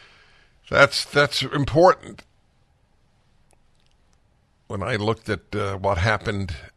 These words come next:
the massacre of Jews in Israel, the worst day in Jewish history since the Holocaust, the burning alive of families, I mean, it, it's, it's beyond belief.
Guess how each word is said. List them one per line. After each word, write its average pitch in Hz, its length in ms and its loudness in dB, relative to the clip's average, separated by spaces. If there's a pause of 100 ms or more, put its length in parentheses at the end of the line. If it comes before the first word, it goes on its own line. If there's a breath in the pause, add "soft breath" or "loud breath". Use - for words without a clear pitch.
(280)
the 101 100 -8
massacre 104 560 -2
of 87 120 -6
Jews 98 340 -2
in 92 120 -4
Israel, 95 540 -6 (500)
the 95 100 -4
worst 95 400 -2
day 92 280 -4
in 87 200 -10
Jewish 98 340 -6
history 101 360 -6
since 87 260 -8
the 82 100 -6
Holocaust, 90 720 -4 (2000)
the 90 100 -6
burning 101 400 0
alive 90 460 2
of 85 100 -8
families, 90 720 -6 (120)
I - 80 -20
mean, - 180 -18
it, - 200 -14
it's, - 320 -14 (520)
it's - 140 -20
beyond 82 380 -8
belief. 85 520 -14